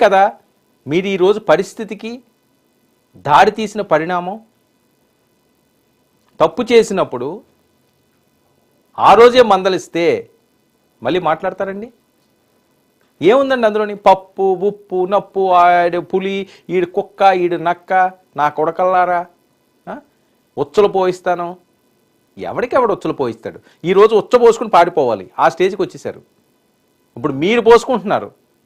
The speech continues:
కేసుల పరంపరకి. క్షణికం కదా ఆ ఉద్యోగం, వీడు చేసిన ఐదు సంవత్సరాల ఉద్యోగం, అది టెంపరరీయా, పర్మనెంటా? ఎలాగండి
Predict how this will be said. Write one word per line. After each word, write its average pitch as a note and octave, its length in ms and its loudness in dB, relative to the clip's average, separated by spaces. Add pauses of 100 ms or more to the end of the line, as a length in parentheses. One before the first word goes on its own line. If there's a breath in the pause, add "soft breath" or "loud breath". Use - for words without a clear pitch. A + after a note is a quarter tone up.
(1200)
కేసుల G3+ 320 0
పరంపరకి. D3 460 -4 (3750)
క్షణికం B3+ 480 2
కదా G#3 160 4 (1400)
ఆ D3 60 4 (120)
ఉద్యోగం, A3+ 380 4 (480)
వీడు D#3+ 240 0
చేసిన G3+ 220 2 (100)
ఐదు F#3+ 140 -6
సంవత్సరాల G#3 320 0 (100)
ఉద్యోగం, G3 320 -4 (1080)
అది C3+ 180 0
టెంపరరీయా, E3 480 2 (320)
పర్మనెంటా? F3 500 0 (720)
ఎలాగండి C4 320 2